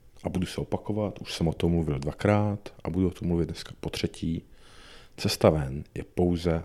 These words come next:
skrz akci. Řekl jsem si: „Václave, můžeš zůstat v posteli a ležet. A nebo můžeš jít do toho vedra, projít se, vyčistit si hlavu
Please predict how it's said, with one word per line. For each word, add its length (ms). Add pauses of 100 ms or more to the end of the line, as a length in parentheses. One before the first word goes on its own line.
skrz 580 (320)
akci. 400 (880)
Řekl 180
jsem 180
si: 160
„Václave, 720 (920)
můžeš 360
zůstat 300
v 40
posteli 520 (180)
a 100
ležet. 540 (840)
A 100
nebo 420 (760)
můžeš 340
jít 40
do 100
toho 260
vedra, 440 (840)
projít 340
se, 340 (580)
vyčistit 460
si 100
hlavu 480